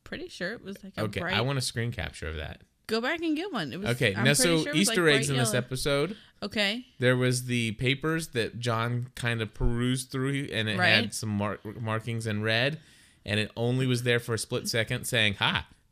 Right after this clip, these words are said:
Speaker 2: TiVo it and watch it frame by frame.
Speaker 1: You
Speaker 2: You'll
Speaker 1: can
Speaker 2: pick things
Speaker 1: freaking
Speaker 2: up."
Speaker 1: <laughs>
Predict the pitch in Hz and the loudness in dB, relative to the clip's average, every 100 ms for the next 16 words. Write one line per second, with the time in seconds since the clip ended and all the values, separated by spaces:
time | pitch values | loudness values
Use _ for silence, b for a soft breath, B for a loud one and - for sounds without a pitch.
0 | - 190 269 104 - 95 120 - - 131 | -8 -4 0 0 0 -2 -4 -4 -2 2
1 | 131 117 123 160 85 - _ 180 180 226 | 4 4 4 0 -2 -6 _ -6 -4 4
2 | 175 110 117 98 95 104 - | 4 4 2 4 4 2 2